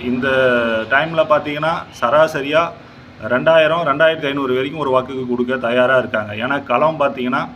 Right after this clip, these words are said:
தமிழ்நாடு இது வரைக்கும் எதிர்பாராத ஒரு களம். நாலு முனை போட்டி. ஆ, கிட்டத்தட்ட பார்த்தீங்கன்னா, தமிழ்நாட்டுல முதல் முறையா இது தொங்கும் சட்டமன்றம் அமையறதுக்கும் வாய்ப்பு இருக்கு. So, அதனால இந்த தேர்தல் வந்து இதுவரைக்கும் சந்திக்காத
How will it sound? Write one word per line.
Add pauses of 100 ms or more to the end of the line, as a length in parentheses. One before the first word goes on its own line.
(260)
தமிழ்நாடு
இது
வரைக்கும் (200)
எதிர்பாராத
ஒரு
களம். (160)
நாலு
முனை
போட்டி. (600)
ஆ,
கிட்டத்தட்ட
பார்த்தீங்கன்னா, (440)
தமிழ்நாட்டுல
முதல்
முறையா
இது
தொங்கும் (240)
சட்டமன்றம்
அமையறதுக்கும்
வாய்ப்பு
இருக்கு. (1080)
So,
அதனால
இந்த
தேர்தல்
வந்து
இதுவரைக்கும்
சந்திக்காத